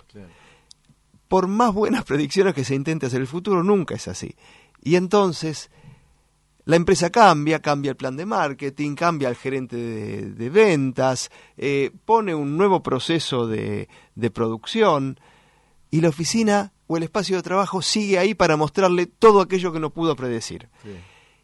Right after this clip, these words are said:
Speaker 2: Y eso genera una bronca tremenda, porque yo
Speaker 1: Y
Speaker 2: lo
Speaker 1: ahí,
Speaker 2: veo y
Speaker 1: y ahí,
Speaker 2: digo,
Speaker 1: y ahí
Speaker 2: "¿Cómo me equivoqué? ¿Cómo me equivoqué?". Pero no había forma de hacerlo diferente,
Speaker 1: Y
Speaker 2: de
Speaker 1: ahí
Speaker 2: no
Speaker 1: la
Speaker 2: equivocarse.
Speaker 1: académica, digamos,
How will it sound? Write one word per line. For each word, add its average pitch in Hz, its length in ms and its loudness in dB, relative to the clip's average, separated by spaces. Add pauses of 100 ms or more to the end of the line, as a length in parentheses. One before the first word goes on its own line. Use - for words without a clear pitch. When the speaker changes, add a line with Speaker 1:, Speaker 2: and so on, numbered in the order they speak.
(140)
Speaker 2:
Y 226 140 -6
eso 294 160 -2
genera 175 560 -2
una 175 220 -2
bronca 185 420 2
tremenda, 180 880 0
porque 147 220 -4
yo - 160 2
Speaker 1:
Y - 20 4
Speaker 2:
lo - 80 6
Speaker 1:
ahí, 185 60 2
Speaker 2:
veo 233 80 2
y - 20 4
Speaker 1:
y 226 40 4
ahí, 202 100 2
Speaker 2:
digo, 208 200 4
Speaker 1:
y 156 60 -2
ahí 180 80 -2
Speaker 2:
"¿Cómo 233 240 8
me 214 120 6
equivoqué? 185 800 6
¿Cómo 226 280 6
me 202 100 4
equivoqué?". 185 340 2
Pero 151 160 -4
no 196 60 -2
había 196 180 0
forma 208 320 2
de 160 60 2
hacerlo 170 260 -4
diferente, 143 520 -4
Speaker 1:
Y - 40 -2
Speaker 2:
de 147 60 -2
Speaker 1:
ahí 156 40 0
Speaker 2:
no 151 60 0
Speaker 1:
la 185 160 0
Speaker 2:
equivocarse. 165 200 2 (320)
Speaker 1:
académica, 180 240 -2 (100)
digamos, 139 440 -6